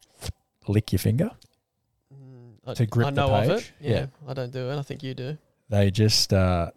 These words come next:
Speaker 1: they just couldn't stand that.
Speaker 2: Right.
Speaker 1: And, uh,
Speaker 2: That ended the, uh, the relationship,
Speaker 1: No,
Speaker 2: did
Speaker 1: it
Speaker 2: it?
Speaker 1: was just, it was definitely an. So, uh, that's an ick.
Speaker 2: Okay.
Speaker 1: Okay.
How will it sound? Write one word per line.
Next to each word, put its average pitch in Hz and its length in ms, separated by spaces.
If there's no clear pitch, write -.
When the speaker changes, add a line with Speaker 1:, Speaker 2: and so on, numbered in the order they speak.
Speaker 1:
they 92 140
just 87 220
couldn't 92 260
stand 82 480
that. - 180
Speaker 2:
Right. 123 340
Speaker 1:
And, 82 300
uh, 80 420
Speaker 2:
That 131 180
ended 139 340
the, 143 220
uh, 135 80
the 143 140
relationship, 135 440
Speaker 1:
No, 180 100
Speaker 2:
did 139 60
Speaker 1:
it 113 40
Speaker 2:
it? 113 40
Speaker 1:
was 110 120
just, - 280
it 107 60
was 104 260
definitely 101 420
an. 87 200
So, 104 560
uh, 101 180
that's 107 360
an 104 80
ick. - 280
Speaker 2:
Okay. - 160
Speaker 1:
Okay. 117 200